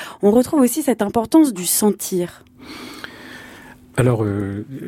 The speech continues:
Speaker 2: comme je vous l'ai dit tout à l'heure, le, le, le concept de sentiment que je forge dans ce livre a une signification, une portée ontologique, hein. Euh, donc le sentiment, il est par essence sentiment du monde, ou plutôt ouverture au monde comme tel, et rien d'autre.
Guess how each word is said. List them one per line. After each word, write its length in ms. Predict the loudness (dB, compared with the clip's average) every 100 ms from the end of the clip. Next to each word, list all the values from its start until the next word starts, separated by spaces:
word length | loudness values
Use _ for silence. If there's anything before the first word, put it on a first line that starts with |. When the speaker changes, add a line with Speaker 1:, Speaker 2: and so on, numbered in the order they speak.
| -12 -12 -6
Speaker 2:
comme 160 | -4
je 120 | -2
vous 40 | -2
l'ai 120 | -2
dit 100 | -4
tout 180 | -4 -2
à 40 |
l'heure, 160 | 0 2
le, 200 | 0 -2
le, 140 | -4
le 120 | -6 -2
concept 340 | -2 0 -2
de 60 | -2
sentiment 480 | -4 -4 -2 -2
que 160 | -2 -4
je 120 | -6
forge 400 | -4 0 0 0
dans 120 | -4 -4
ce 160 | -4
livre 380 | 0 0 0 -2 -8 -20 -6
a 120 | -2
une 80 | -2
signification, 480 | -2 -2 0 4 2
une 100 | 2
portée 400 | -4 -2 -2 0
ontologique, 640 | 0 2 0 -2 -6 -12 -14 -12
hein. 140 | -12 -14 -20 -20 -12
Euh, 240 | -8 -8 -2
donc 200 | -2 -2
le 140 | -2 -2
sentiment, 400 | -4 -2 0 2
il 140 | 4
est 100 | 2
par 240 | 2 -2
essence 380 | -2 -2 -2 0
sentiment 400 | 0 -2 0 -4
du 100 | -4
monde, 220 | -2 -2
ou 20 | -2
plutôt 300 | -4 -4 0
ouverture 540 | 2 2 2 -2 -4 -2
au 60 |
monde 200 | -4 -6
comme 160 | -6 -2
tel, 240 | 0 0 0
et 120 | 0
rien 200 | 2 2
d'autre. 280 | 0 -4